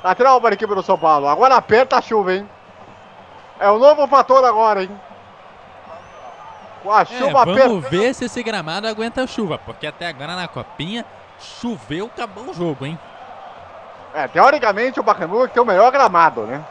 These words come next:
Speaker 1: É, do-, dos que, é, representavam aí dessa, dessa competição aí, né? Mas que hoje é aniversário de São Paulo, né? Quatrocentos e sessenta e cinco, se eu não estiver enganado. Eu posso, eu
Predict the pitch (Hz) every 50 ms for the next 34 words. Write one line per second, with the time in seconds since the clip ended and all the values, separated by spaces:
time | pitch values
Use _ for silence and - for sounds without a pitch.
0 | - - - - - - - - - - - - - - - 107 107 107 107 107
1 | 117 117 113 110 107 107 110 113 - - - 143 127 113 113 113 104 110 143 147
2 | - 170 165 147 147 143 139 131 - - 185 180 175 170 160 151 139 139 139 160
3 | 170 175 165 - - 165 131 - - - - - - - - - - - 156 170
4 | - - 180 - 185 185 - 202 196 190 - - 185 185 180 160 131 120 113 113
5 | 123 156 170 160 190 196 175 214 226 262 269 294 285 262 - - 202 202 185 151
6 | 127 120 113 - 139 117 104 113 95 - 87 98 104 120 131 135 - - - -
7 | - - - - - - - - - - - 127 147 - - 160 147 - - -
8 | - 226 262 247 - 254 240 190 151 190 247 277 285 277 285 - - - - -
9 | - - - - - - - - - - - - - - - - - - 175 156
10 | - - - - - 226 254 247 247 - - 247 240 240 233 233 233 220 202 170
11 | 147 139 - - - 247 247 262 220 - - - 117 107 101 92 90 95 - -
12 | - - 135 123 120 120 123 123 113 - 113 110 104 123 123 120 107 101 98 120
13 | 147 160 139 107 95 90 87 85 85 85 85 - - - - - - - - -
14 | - - - - - - - - - - - 104 - - 139 147 139 - - 131
15 | 123 113